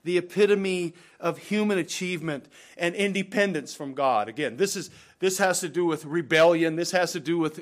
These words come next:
I mean, man's rebellion against God, all of it. What appears to be, this is amazing, what appears to be the epitome of independence from God and a ruler who is above all.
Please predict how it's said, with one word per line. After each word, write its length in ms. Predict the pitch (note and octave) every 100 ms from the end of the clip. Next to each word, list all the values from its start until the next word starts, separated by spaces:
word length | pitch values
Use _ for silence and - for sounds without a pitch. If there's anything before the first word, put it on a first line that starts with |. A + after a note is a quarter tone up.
| D#3+
I 40 |
mean, 320 | D#3 E3 D3
man's 440 | C#3 D3+ D#3+ D#3 - -
rebellion 540 | C#3+ D#3 C#3+ E3+ E3+ D3+
against 340 | C#3 C#3 -
God, 220 | C#3 C3
all 320 | C#3+ D#3+ F3 D#3+
of 80 |
it. 120 | B2+ - - - - -
What 220 | F3+ G3
appears 520 | F#3 - A3+ B3 A#3+
to 140 | - F3
be, 500 | - F#3 D#3 E2 - _ _ _ _
this 220 | - E3 E3
is 120 | C3+
amazing, 480 | A#2+ B2+ C#3+ G#2 - _ _ _ _ _ _ _ - - - -
what 160 | F3+
appears 420 | F#3+ F#3+ G#3+ B3 A#3
to 100 | F3
be 200 | F#3 F3+
the 160 | D#3+
epitome 600 | D3+ - A3+ G#3+ C3+ E2+ _ _ _ _ _ _
of 160 | - D3
independence 640 | F3 F3 F3 G3+ G3+ F#3+
from 180 | - E3
God 400 | C3+ C#3 A#2 F#2+ - - - -
and 260 | D#3+ C#3+ - _ -
a 120 | E3+
ruler 720 | E3+ F#3+ A#3+ C#4+ C4 F#3 A#2+ G2
who 220 | F3 E3+
is 300 | D#3 B2+ - F3+
above 300 | D#3 G3+ F#3+
all. 500 | G3 D#3 G#2 -